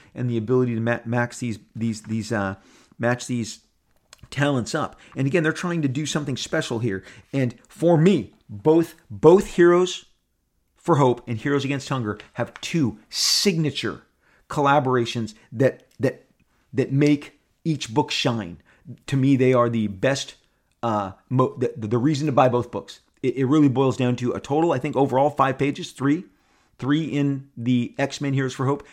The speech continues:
and two in Heroes Against Hunger. But you go, "When am I gonna see these guys collaborate again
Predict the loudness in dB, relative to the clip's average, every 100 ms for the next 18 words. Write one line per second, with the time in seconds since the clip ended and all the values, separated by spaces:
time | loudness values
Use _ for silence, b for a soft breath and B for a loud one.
0 | B -6 -6 0 4 4 4 -4 B -4
1 | 0 0 0 -4 -4 -2 -2 -4 B -4
2 | 0 2 2 0 4 6 6 4 2 2
3 | 2 4 2 2 0 0 0 -2 -4 -6
4 | -10